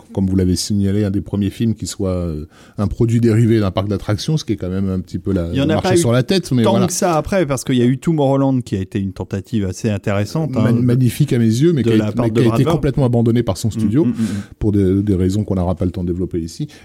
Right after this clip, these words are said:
Speaker 1: Mais c'est, on, mais, mais on est dans ce, dans, dans cette idée de, de, de maîtrise absolue de la franchise. Et bien sûr, dans la tradition, euh, Br-, Bruckheimer, c'est pas vraiment des films, c'est des concepts en fait. Euh, c'est, euh,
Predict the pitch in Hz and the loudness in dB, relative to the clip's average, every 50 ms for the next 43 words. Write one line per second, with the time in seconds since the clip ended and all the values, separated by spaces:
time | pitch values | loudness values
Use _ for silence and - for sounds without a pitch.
0 | - 120 117 120 - 160 135 135 139 131 131 139 131 131 127 135 139 135 135 143 | -2 0 0 2 2 2 2 2 2 2 2 2 2 2 2 2 2 4 4 4
1 | 156 170 160 151 131 - - 120 123 127 120 120 120 117 120 110 - 135 110 - | 4 4 4 2 2 2 0 0 2 2 2 2 2 2 0 2 2 0 -2 0
2 | - 120 123 147 147 131 117 110 104 104 110 117 113 110 101 104 117 127 131 131 | -4 0 0 0 2 4 2 2 2 2 2 2 2 0 2 2 4 4 2 2
3 | - - - 156 143 135 135 120 - - 139 131 - - - 131 127 139 147 131 | 0 0 2 2 2 4 2 0 2 0 -2 -4 -2 -2 -2 0 2 0 0 -2
4 | - 117 123 113 107 - - - 117 - - - 196 196 131 - - - - - | -4 -4 -4 -4 -4 -6 -8 -10 -8 -6 0 2 2 2 2 0 -4 -14 -16 -14
5 | - 110 - 135 135 139 143 131 127 107 113 113 107 - - 175 175 135 110 107 | -14 -4 0 2 2 4 2 2 2 2 2 2 2 2 0 2 2 2 2 0
6 | - - 117 113 117 104 - - 147 139 127 110 104 101 101 101 98 95 98 92 | 0 0 -2 -2 -2 -2 -2 -2 0 2 2 2 4 4 2 2 2 0 -2 -4
7 | 92 - 104 101 107 104 95 - 110 101 113 139 165 175 - - - - 104 - | -6 -6 -4 -2 -2 -2 0 0 0 0 2 2 2 0 -2 -4 -6 -6 -6 -4
8 | _ 101 92 90 95 101 104 101 101 98 101 101 90 95 101 - - 143 143 131 | _ -4 -4 -2 0 0 0 2 0 0 -2 -4 -2 -4 -4 -2 0 0 2 2
9 | 117 - 113 92 95 90 - 107 95 - - 127 113 - 101 92 - 107 95 87 | 2 0 0 -2 -2 -2 -2 -4 -2 0 -2 -2 -2 -4 -8 -6 -4 -4 -4 -4
10 | - 90 87 87 90 92 92 90 90 92 82 82 87 80 87 85 - - 90 - | -4 -6 -4 -4 -4 -4 -4 -4 -4 -4 -4 -4 -4 -6 -6 -6 -8 -8 -8 -6
11 | - 92 90 90 95 90 87 87 | -4 -2 -2 0 0 0 0 0